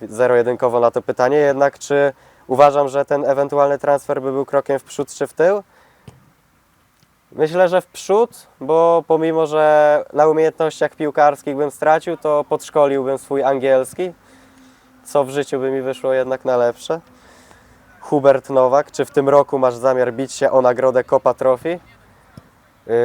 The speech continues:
no, o tak prestiżową nagrodę jeszcze w tym sezonie nie będę walczyć, gdyż do Krajny dołączyłem,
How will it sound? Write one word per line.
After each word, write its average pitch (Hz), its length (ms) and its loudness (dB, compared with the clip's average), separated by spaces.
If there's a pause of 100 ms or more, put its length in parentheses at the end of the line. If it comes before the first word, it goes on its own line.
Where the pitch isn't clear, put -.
(680)
no, 190 240 0 (320)
o 151 100 4
tak - 340 2
prestiżową 147 800 -2
nagrodę 139 680 2 (380)
jeszcze 131 320 -2
w - 100 -10
tym 151 220 0
sezonie 135 880 -2
nie 139 180 0
będę 127 540 0
walczyć, 127 680 -4 (340)
gdyż 113 640 -4 (300)
do 117 140 -2
Krajny 135 520 0
dołączyłem, 123 960 -2